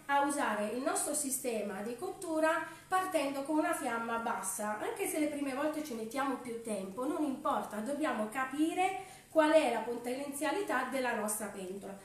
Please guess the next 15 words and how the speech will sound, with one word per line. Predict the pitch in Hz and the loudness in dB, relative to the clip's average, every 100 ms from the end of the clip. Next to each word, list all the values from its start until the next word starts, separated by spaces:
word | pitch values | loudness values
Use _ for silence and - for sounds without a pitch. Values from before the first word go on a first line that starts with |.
| - - | -18 -2
Se | - 403 | 0 2
poi | 453 453 | 2 2
usate | 359 302 220 214 208 | 4 4 2 0 -2
questa | 311 311 233 403 | 4 6 6 4
pentola, | 392 381 330 320 381 | 2 2 0 0 2
allora | 311 285 330 | 4 4 4
io | 311 302 | 6 4
vi | 247 | 2
dico | 214 226 220 277 | -2 -4 -4 0
che | 320 | 0
il | 320 | 2
tempo | 381 359 320 | 2 2 0
è | 320 | -2
questo, | 294 214 202 - 185 - - - - - - - - - - - - | 0 -2 -2 -8 -12 -14 -20 -20 -20 -20 -20 -20 -20 -20 -18 -10 -4
la | 247 | -4